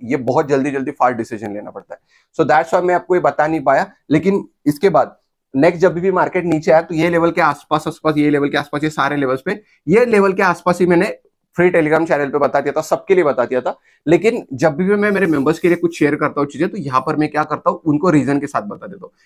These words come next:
मैंने यहाँ पर रीजन दिया था कि यहाँ पर क्या हो जाएगा, सेलर्स यहाँ पर कैसे ऐड ऑन हो रहे हैं, यहाँ पर क्या होने वाला है, फिर जाकर कहीं तक ये नीचे आने वाला है,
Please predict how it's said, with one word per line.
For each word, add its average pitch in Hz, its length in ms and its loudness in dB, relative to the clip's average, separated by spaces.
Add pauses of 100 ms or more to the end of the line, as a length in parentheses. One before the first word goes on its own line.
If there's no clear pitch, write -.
(140)
मैंने 151 140 6
यहाँ 156 140 4
पर 156 140 -2
रीजन 135 280 -2
दिया 135 180 0
था 139 100 -8
कि 139 120 -8
यहाँ 120 160 0
पर 123 140 -4
क्या 123 180 -2
हो 120 180 -2
जाएगा, 117 380 -2
सेलर्स 113 400 -4
यहाँ 113 100 -4
पर - 80 -8
कैसे 113 280 -4
ऐड 113 140 0
ऑन 113 100 -2
हो 110 140 -6
रहे 110 120 -2
हैं, 113 80 -8 (300)
यहाँ 127 160 0
पर 127 160 0
क्या 127 160 0
होने 120 300 -2
वाला 113 220 2
है, 113 60 -2
फिर 139 160 -6
जाकर 123 300 -2
कहीं 123 260 -6
तक 131 160 -12
ये 127 80 -4
नीचे 117 280 -4
आने 117 180 -4
वाला 117 180 -2
है, - 80 -6